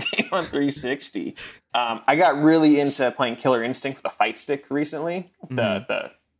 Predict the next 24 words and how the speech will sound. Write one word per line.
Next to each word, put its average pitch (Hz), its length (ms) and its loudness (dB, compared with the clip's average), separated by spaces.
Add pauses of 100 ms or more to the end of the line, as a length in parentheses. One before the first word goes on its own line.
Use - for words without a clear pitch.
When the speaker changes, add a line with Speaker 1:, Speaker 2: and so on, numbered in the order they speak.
(140)
Speaker 1:
the 120 80 4
modern 117 440 2
Killer 127 300 0
Instinct 127 440 -6
on 104 140 -4
Xbox - 400 -4
One. 110 360 -4 (580)
And, 123 260 0
uh, 113 400 4
so, 190 260 4
you 214 100 2
know, 196 100 2
as 185 100 2
I'm 180 100 2
looking 180 300 2
up, 147 220 2
you 143 80 2
know, 131 80 4
my 120 100 -2
characters 120 640 0
and 117 100 -4
stuff 113 400 2
and, 110 120 -6
like, 98 220 -4